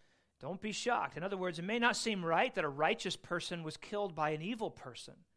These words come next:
That seems, that seems out of balance. That seems wrong. But God says, "Don't be shocked by this." As a Christian, evil Cains are gonna just keep going around killing righteous Abels. It's gonna keep happening.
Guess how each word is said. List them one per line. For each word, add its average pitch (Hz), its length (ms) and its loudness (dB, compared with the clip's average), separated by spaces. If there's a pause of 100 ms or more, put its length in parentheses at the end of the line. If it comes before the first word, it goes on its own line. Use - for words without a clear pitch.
(480)
That 170 100 -2
seems, 180 340 -4 (140)
that 185 140 -4
seems 165 400 -6
out 147 140 2
of 127 120 -4
balance. 226 400 8
That 190 140 4
seems 151 320 -6 (220)
wrong. 220 560 2 (800)
But 139 120 -12
God 175 200 6
says, 160 160 -4
"Don't 175 160 -2
be 196 80 -6
shocked 180 420 0
by 135 140 -6
this." - 480 -16 (800)
As 135 140 -6
a 156 40 -6
Christian, 196 600 -2 (240)
evil 190 360 -2
Cains 202 760 -8 (640)
are 131 100 -6
gonna 170 300 -2 (420)
just - 140 -20
keep - 360 -4
going 214 280 2
around 180 340 2
killing 151 420 -4
righteous 151 520 -2
Abels. - 580 -12 (380)
It's - 100 -20
gonna 160 140 -4
keep - 220 -4
happening. 175 420 -2